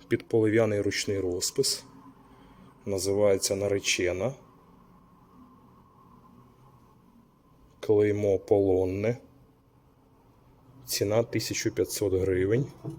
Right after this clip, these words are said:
Також має свого власника. Друзі, на цьому будемо завершувати наш відеоогляд. Будь ласка, не забувайте підписуватись на канал,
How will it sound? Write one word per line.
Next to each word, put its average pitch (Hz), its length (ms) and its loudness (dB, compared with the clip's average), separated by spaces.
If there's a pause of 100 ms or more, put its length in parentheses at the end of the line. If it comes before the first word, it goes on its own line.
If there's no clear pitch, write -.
(200)
Також - 420 -2
має 101 240 0
свого 101 320 0
власника. 82 580 -2 (2750)
Друзі, 107 380 2
на 107 120 0
цьому 123 280 2
будемо 110 360 2
завершувати 95 720 2
наш 95 260 -2
відеоогляд. 98 880 0 (880)
Будь 110 160 0
ласка, 101 360 4
не 98 120 -2
забувайте 104 500 2
підписуватись 104 800 -4
на 98 80 -4
канал, 98 500 -2